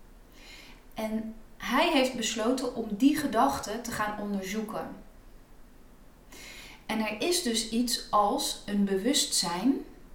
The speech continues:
jouw liefdevolle hogere zelf, als je het zo zou willen noemen, en jouw denkende zelf.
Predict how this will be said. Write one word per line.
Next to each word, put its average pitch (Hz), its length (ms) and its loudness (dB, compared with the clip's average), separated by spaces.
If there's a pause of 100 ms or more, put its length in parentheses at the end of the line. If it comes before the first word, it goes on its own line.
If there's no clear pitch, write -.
(200)
jouw 202 400 2
liefdevolle 233 680 2
hogere 208 500 -6
zelf, 214 400 0
als - 180 -4
je - 60 -12
het - 80 -12
zo 214 200 -2
zou 214 180 -4
willen 180 320 -6
noemen, 196 360 -6 (1200)
en 226 200 2
jouw 208 240 4 (100)
denkende 214 720 8
zelf. 165 760 -6